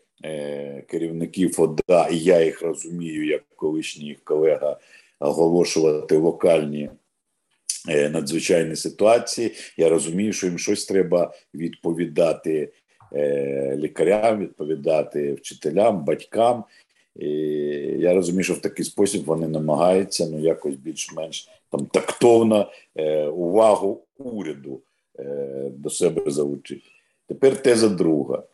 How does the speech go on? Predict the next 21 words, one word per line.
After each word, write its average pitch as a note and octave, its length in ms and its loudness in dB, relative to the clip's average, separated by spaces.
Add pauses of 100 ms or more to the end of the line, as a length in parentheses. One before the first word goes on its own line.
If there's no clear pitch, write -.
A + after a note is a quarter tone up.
(260)
Тут A#2+ 280 2
моя G#2 240 6
позиція G2 580 -2
абсолютно F#2 520 -6
незмінна. A2 760 -6 (260)
Я, G#2 180 4
на - 160 2
жаль, F2+ 220 2
тільки E2 320 -10
що - 220 -4
прослухав, E2 640 -2 (440)
е, C#2+ 840 0
ну, E2+ 400 0
такий D2+ 380 0
виступ, D#2 600 0
е, - 20 4
оптимістичний D#2 1120 2
представника E2 720 2
Асоціації E2 720 2
міст D#2+ 280 -12
України. B2+ 640 0